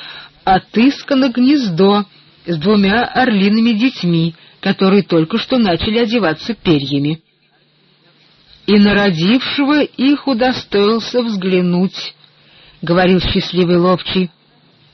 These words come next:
"Такого матерого орла сродясь не видал. Как подымется, крыльями застилает солнце". Обещанная награда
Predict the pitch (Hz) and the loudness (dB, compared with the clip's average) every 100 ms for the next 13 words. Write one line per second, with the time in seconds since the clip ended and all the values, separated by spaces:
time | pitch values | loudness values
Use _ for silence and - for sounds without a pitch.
0 | _ _ 185 175 - 180 233 269 269 262 | _ _ -4 -4 0 2 4 4 2 0
1 | 233 254 262 240 - 233 240 214 208 247 | 0 2 2 -2 -2 -2 0 2 0 -2
2 | - - - - 208 233 190 202 190 - | -6 -20 -18 -6 0 0 0 0 -2 0
3 | 185 180 165 170 165 165 _ _ _ _ | 0 0 0 0 0 -2 _ _ _ _
4 | _ _ _ _ - 196 208 - 170 170 | _ _ _ _ -8 -4 -4 -4 -2 0
5 | 190 302 330 220 - 160 143 - _ _ | 4 4 4 0 -6 -6 -6 -8 _ _
6 | _ - _ - 185 226 320 294 277 247 | _ -20 _ -4 4 6 8 6 4 2
7 | 233 - - 240 247 233 - - 254 175 | 0 -4 -2 0 0 -2 -4 -2 0 0
8 | - 117 - _ _ _ _ _ _ _ | -4 -16 -16 _ _ _ _ _ _ _
9 | _ _ _ _ _ _ _ - 180 185 | _ _ _ _ _ _ _ -2 0 2
10 | 214 - 202 185 165 156 147 165 214 233 | 2 0 0 0 0 0 0 2 2 2
11 | 262 269 | 0 -2